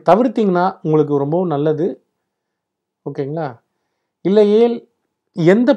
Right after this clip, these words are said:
பரிகாரமும் உங்களுக்கு பலன் தராது. அதுக்காக தான் இந்த நபர்கள், இப்ப நான் சொன்ன அந்த விஷயங்கள் ஒரு ஜாதகத்தில் இருப்பின் அவங்களுக்கு தான் அது பலன் தராமல் போவதுக்கான காரணம்.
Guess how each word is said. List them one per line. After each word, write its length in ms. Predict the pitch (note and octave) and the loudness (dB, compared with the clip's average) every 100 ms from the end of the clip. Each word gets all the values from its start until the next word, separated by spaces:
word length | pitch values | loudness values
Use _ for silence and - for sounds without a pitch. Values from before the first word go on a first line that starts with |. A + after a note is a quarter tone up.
| - _ F3 | -2 _ 4
பரிகாரமும் 580 | G#3 C4 A#3+ F#3+ A3 G3+ | 6 6 4 4 0 -2
உங்களுக்கு 280 | C#3+ C3+ C3 - | -4 -4 -4 2
பலன் 260 | F3+ A3+ G3 | 2 2 0
தராது. 280 | B2+ B2+ - - | -4 -4 -8 0
அதுக்காக 320 | D3+ F3 D3+ C#3+ | 2 2 2 0
தான் 120 | F#3+ B3 _ _ - E3+ | -4 -8 _ _ -8 -4
இந்த 160 | F#3+ G#3 F#3 | 0 0 2
நபர்கள், 360 | E3+ G3+ F#3+ F3 - _ _ _ _ _ _ D3+ | 2 2 2 -2 -6 _ _ _ _ _ _ -10
இப்ப 120 | D3+ D3 | -6 -6
நான் 160 | C3+ D3+ | -6 -8
சொன்ன 260 | D#3+ E3 D#3 _ _ _ _ _ _ _ D3 | -6 -6 -10 _ _ _ _ _ _ _ -4
அந்த 120 | D#3+ D#3 | -2 -2
விஷயங்கள் 380 | - G#3+ G3+ F3+ - _ _ _ E3+ | -2 0 0 -2 -6 _ _ _ -6
ஒரு 80 | D3 | 0
ஜாதகத்தில் 420 | D#3 D#3+ D#3 D#3+ D3+ | 4 4 2 -2 -2
இருப்பின் 300 | E3 E3 G#3 G3 | -2 -2 -4 0
அவங்களுக்கு 360 | E3 F#3+ G#3 D#3+ | 0 2 2 0
தான் 140 | F#3+ F#3+ | 0 -2
அது 80 | D#3 | -2
பலன் 240 | D3 E3+ D3+ | -4 -4 -4
தராமல் 360 | C#3 C3 E3 G3+ | -6 -4 -8 -6
போவதுக்கான 640 | C#3+ C#3 C#3 B2 B2 B2+ A#2+ F#3+ _ - | -2 -2 -2 -6 -10 -8 -8 -12 _ -4
காரணம். 340 | A#2+ C#3 C3+ | -4 -4 -14